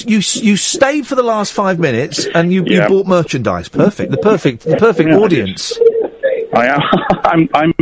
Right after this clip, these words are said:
Speaker 2: I'm the merchandise whore.
Speaker 1: What did you, what books did you buy of his?
Speaker 2: I've got, um, Reasons to Stay Alive, which
Speaker 1: Yep.
Speaker 2: is brilliant.
Speaker 1: Yep, the
Speaker 2: Which
Speaker 1: classic.
Speaker 2: is a brilliant book. It's brilliant on Amazon. As you know,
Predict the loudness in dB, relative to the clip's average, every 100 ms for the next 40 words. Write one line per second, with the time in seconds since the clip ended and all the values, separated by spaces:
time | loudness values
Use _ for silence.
0 | 2 2 4 4 4 4 2 2 2 2
1 | 2 -2 -14 -16 -16 -16 -8 2 2 2
2 | -2 0 0 0 -2 -4 -6 -2 -2 -2
3 | -2 -6 -8 _ _ -20 -20 -20 -20 0
4 | 0 2 0 2 0 2 2 2 2 2
5 | 4 4 2 2 0 2 2 2 0 0
6 | 0 0 -4 0 0 2 -2 -6 _ -4
7 | -2 -4 -2 0 2 2 0 -2 0 2
8 | 4 2 2 2 0 0 -4 -4 -2 -2
9 | -4 -6 0 2 2 0 0 2 2 0
10 | -4 -2 -2 -4 -12 -2 0 2